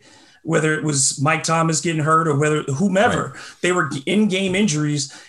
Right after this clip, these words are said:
Speaker 1: and, and, and those you can't just account for. You can't do
Speaker 2: Right.
Speaker 1: anything about that. But you didn't see anybody lo-, lost for the season, really, you know, in, in training camp, as we see
Speaker 2: Right.
Speaker 1: so many teams, or we saw so a big rash of injuries across the league last year.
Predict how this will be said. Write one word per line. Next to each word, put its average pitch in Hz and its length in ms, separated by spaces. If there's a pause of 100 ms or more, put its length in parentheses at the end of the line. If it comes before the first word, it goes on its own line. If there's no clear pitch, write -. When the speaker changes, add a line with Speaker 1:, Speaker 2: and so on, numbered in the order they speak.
(140)
Speaker 1:
and, 165 260
and, 165 260
and 156 200
those 196 260
you 208 100
can't 220 260
just 214 160
account 247 320
for. - 300
You 160 160
can't 190 240
do 202 80
Speaker 2:
Right. 208 80
Speaker 1:
anything 202 220
about 202 240
that. 143 120
But 156 160
you 214 60
didn't 214 200
see 220 200
anybody 190 360
lo-, 175 280
lost 175 260
for 185 60
the 165 80
season, 165 400
really, 151 300 (300)
you 233 60
know, 156 200
in, 143 300
in 143 280 (100)
training 170 340
camp, 143 260
as 143 100
we 151 80
see - 160
Speaker 2:
Right. 110 240
Speaker 1:
so 180 180
many 175 200
teams, 156 340
or 160 140
we 170 80
saw 180 140
so 208 460
a 156 200
big 170 300
rash 175 340
of 156 80
injuries 156 520 (300)
across 170 420
the 143 100
league 196 280
last 151 320
year. 139 340